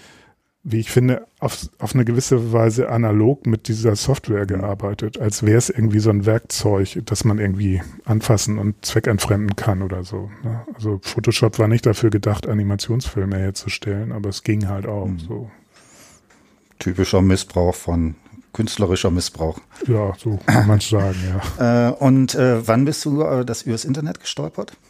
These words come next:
Speaker 2: Also du hast gesagt, zweiundneunzig, äh,
Speaker 1: <clears throat>
Speaker 2: ist das W W W erfunden worden?
Speaker 1: Genau, da ist ja der Code von Tim Berners-Lee, äh,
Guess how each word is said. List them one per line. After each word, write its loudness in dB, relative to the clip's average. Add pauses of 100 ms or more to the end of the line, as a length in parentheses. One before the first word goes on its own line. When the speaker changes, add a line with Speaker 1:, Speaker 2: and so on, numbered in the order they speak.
(680)
Speaker 2:
Also 0
du 4
hast -2
gesagt, 0
zweiundneunzig, 2
äh, 4
Speaker 1:
<clears throat> -14
Speaker 2:
ist -8
das -4
W 0
W 0
W 0
erfunden -4
worden? -2
Speaker 1:
Genau, 6
da 4
ist 2
ja 4
der 6 (140)
Code 2
von 0
Tim 2
Berners-Lee, 0 (920)
äh, -4